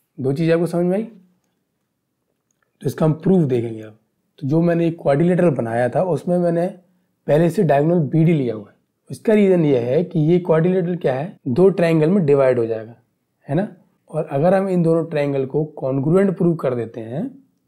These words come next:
तो उसके बाद हो सकता है हमारा जो ये थ्योरम प्रूव करना है, वो शायद थोड़ी ईजी हो जाए, है ना? तो हम क्या करेंगे, ये दोनों ट्रायंगल को पहले कॉन्ग्रुएंट प्रूव करके देखते हैं। तो हम लिखेंगे कि in, in triangle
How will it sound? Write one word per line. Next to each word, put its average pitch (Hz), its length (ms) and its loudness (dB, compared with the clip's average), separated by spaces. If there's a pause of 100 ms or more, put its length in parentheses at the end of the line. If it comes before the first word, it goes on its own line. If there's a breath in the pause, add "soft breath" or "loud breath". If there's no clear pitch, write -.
(340)
तो - 140 -18
उसके 185 280 0
बाद 208 180 4
हो 156 100 0
सकता 147 260 -6
है 135 80 0
हमारा 127 460 -6
जो 135 380 2
ये 127 340 -4
थ्योरम 147 300 0
प्रूव 196 260 2
करना 147 300 0
है, 190 140 -4
वो 196 80 -6
शायद 185 240 -2 (220)
थोड़ी 190 200 -2
ईजी 160 260 2
हो 135 120 0
जाए, 113 180 -4
है 131 100 -4
ना? 240 80 0 (640)
तो 127 80 -10
हम 135 80 -4
क्या 180 120 0
करेंगे, 180 260 0
ये 233 60 2
दोनों 170 300 2
ट्रायंगल 151 300 -2
को 190 120 2
पहले 185 180 0
कॉन्ग्रुएंट 165 580 0
प्रूव 156 140 -2
करके 135 200 -2
देखते 117 320 -10
हैं। 110 140 -20 (600)
तो 131 60 -6
हम 160 100 2
लिखेंगे 143 360 0
कि 175 240 -8 (120)
in, 196 240 2 (1800)
in 185 260 0
triangle 123 760 -2